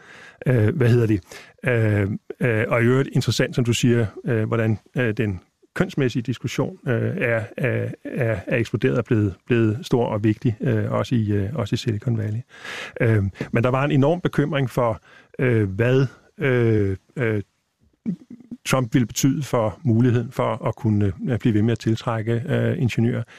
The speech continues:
Øh, og der var selvfølgelig en, øh, eller der var en diskussion, øh, øh, også lige efter, øh, han, han, øh, han, øh, tiltrådte. Øh, der er jo ikke sket ændringer, øh, reelt i, i, øh, i visumreglerne, øh, endnu, som har medført, at, øh, at, øh,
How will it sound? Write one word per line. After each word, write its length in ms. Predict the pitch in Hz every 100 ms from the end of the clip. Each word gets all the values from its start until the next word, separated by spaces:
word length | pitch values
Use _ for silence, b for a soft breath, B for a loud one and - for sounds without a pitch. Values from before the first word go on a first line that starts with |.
| B B -
Øh, 160 | 123 123
og 100 | 127
der 60 |
var 140 | 117 113
selvfølgelig 360 | 123 131 131
en, 140 | 117 107
øh, 60 |
eller 220 | 104 113
der 80 | 104
var 140 | 107 123
en 80 |
diskussion, 600 | 123 110 127 - 165 214 -
øh, 400 | 135 120 117 110 - 135
øh, 220 | 113 107 113
også 340 | 113 113 151 -
lige 280 | 208 131 113
efter, 220 | - 131 - -
øh, 180 | 113 110
han, 240 | 107 104
han, 220 | 107 104
øh, 240 | 104 101 101
han, 160 | 101
øh, 140 | 95 90
tiltrådte. 500 | - 101 - 120 113 - B B B B -
Øh, 220 | 110 104 92 - B -
der 60 |
er 40 | 131
jo 20 |
ikke 100 | 151
sket 200 | - 160 -
ændringer, 480 | 135 151 143 120 117 - 220
øh, 180 | 120 - -
reelt 520 | 123 131 143 - - -
i, 220 | 131 110 -
i, 240 | 117 120
øh, 180 | 107 110
i 40 |
visumreglerne, 1000 | 104 113 127 110 - - 139 110 113 107 - 302
øh, 160 | 131 117 120
endnu, 280 | 110 113 117
som 180 | 127
har 80 | 117
medført, 480 | 113 120 - 123 - -
at, 220 | 104 - b b b -
øh, 380 | 123 110 101 92 95 -
at, 400 | 107 - - -
øh, 400 | 120 110 98 95